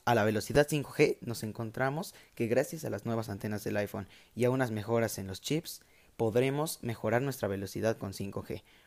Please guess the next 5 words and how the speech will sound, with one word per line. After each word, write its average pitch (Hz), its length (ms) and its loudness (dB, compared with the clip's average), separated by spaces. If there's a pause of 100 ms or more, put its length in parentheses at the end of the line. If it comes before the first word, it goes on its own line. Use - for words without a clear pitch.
(100)
Obviamente, 147 720 2 (720)
sabemos 135 400 4
que - 80 4
hay 131 60 6
países 117 640 2